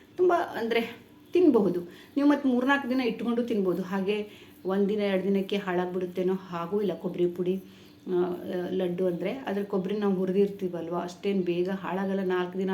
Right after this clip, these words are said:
ಆರಾಮಾಗಿ ಇಟ್ಕೊಂಡು ಸಹ ತಿನ್ಬೋದು. ನಮ್ಮ ಮನೇಲಿ ಎಲ್ಲರೂ ಇಷ್ಟಪಟ್ಟು ತಿಂದರು. ಅದು ಬಾಯಿಗೆಲ್ಲ ಕೊಬ್ಬರಿ ತುರಿ ತಿನ್-, ಸಿಗ್-, ಸಿಗುತ್ತೆ ತಿನ್ನುವಾಗ, ಚೆನ್ನಾಗಿ ಅನಿಸುತ್ತೆ. ನೋಡಿ, ಇಷ್ಟು ಲಡ್ಡು ಆಗಿದೆ, ತುಂಬ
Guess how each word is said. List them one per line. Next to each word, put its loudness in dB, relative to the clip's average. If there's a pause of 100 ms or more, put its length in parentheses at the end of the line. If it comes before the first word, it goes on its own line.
ಆರಾಮಾಗಿ -2
ಇಟ್ಕೊಂಡು 0 (100)
ಸಹ -8 (160)
ತಿನ್ಬೋದು. 0 (520)
ನಮ್ಮ -6
ಮನೇಲಿ 0
ಎಲ್ಲರೂ -2 (140)
ಇಷ್ಟಪಟ್ಟು -6 (140)
ತಿಂದರು. 0 (680)
ಅದು 0 (100)
ಬಾಯಿಗೆಲ್ಲ 2 (100)
ಕೊಬ್ಬರಿ 0 (240)
ತುರಿ 2 (880)
ತಿನ್-, -2
ಸಿಗ್-, -4 (160)
ಸಿಗುತ್ತೆ -2
ತಿನ್ನುವಾಗ, 0 (160)
ಚೆನ್ನಾಗಿ 0
ಅನಿಸುತ್ತೆ. -8 (120)
ನೋಡಿ, 0
ಇಷ್ಟು -8
ಲಡ್ಡು -2
ಆಗಿದೆ, -4 (540)
ತುಂಬ -2